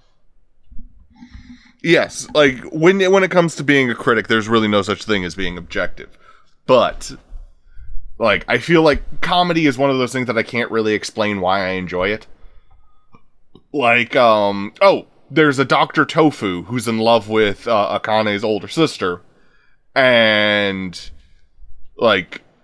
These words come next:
normally it's just light-hearted, silly humor, but whenever Akane's sister's around, he turns into, like,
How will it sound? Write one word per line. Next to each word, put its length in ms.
normally 920
it's 160
just 320
light-hearted, 800
silly 320
humor, 480
but 180
whenever 440
Akane's 420
sister's 420
around, 440
he 280
turns 600
into, 480
like, 640